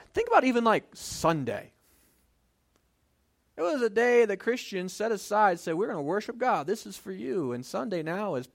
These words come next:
jap-, I mean, it's got all kinds of stuff that the world says, "Nah, you don't need church. You're gonna do this on Sunday."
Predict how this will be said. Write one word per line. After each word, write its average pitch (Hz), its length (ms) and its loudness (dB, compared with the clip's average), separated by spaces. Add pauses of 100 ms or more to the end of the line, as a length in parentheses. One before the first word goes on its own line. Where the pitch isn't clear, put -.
(140)
jap-, - 280 -6 (180)
I 180 100 -2
mean, 214 140 -4
it's 370 120 -4
got 160 180 2
all - 100 0
kinds 415 280 -6
of 151 40 -8
stuff - 420 -6 (720)
that 156 120 -6
the 170 80 -4
world 180 180 0
says, 180 240 -2
"Nah, 320 300 0
you 370 140 0
don't 143 180 -4
need 110 200 -8
church. - 580 -6 (320)
You're - 120 -8
gonna 165 120 -4
do 180 120 0
this - 240 -4
on 127 160 -4
Sunday." 110 580 -8